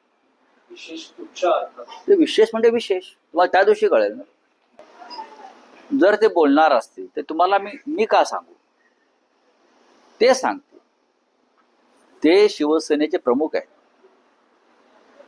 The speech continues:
Speaker 2: काही महत्त्वाच्या निर्णयांसंदर्भात जाहीर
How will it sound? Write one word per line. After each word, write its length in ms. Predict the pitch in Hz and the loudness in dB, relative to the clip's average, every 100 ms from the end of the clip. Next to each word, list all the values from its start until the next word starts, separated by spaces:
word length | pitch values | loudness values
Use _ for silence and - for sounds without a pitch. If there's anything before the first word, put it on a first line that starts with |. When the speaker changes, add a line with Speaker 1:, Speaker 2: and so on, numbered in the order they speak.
| _ - - - 139 | _ -20 -20 -6 0
Speaker 2:
काही 180 | 165 | 2
महत्त्वाच्या 600 | 175 131 156 - 170 165 160 | 2 2 0 0 0 2 0
निर्णयांसंदर्भात 880 | 143 135 135 135 123 113 123 151 190 _ _ - _ _ _ _ _ _ _ _ _ _ - - _ _ - - - - - | 0 0 0 -2 -8 -4 0 0 -2 _ _ -20 _ _ _ _ _ _ _ _ _ _ -20 -20 _ _ -20 -20 -20 -20 -4
जाहीर 300 | 139 143 | 0 2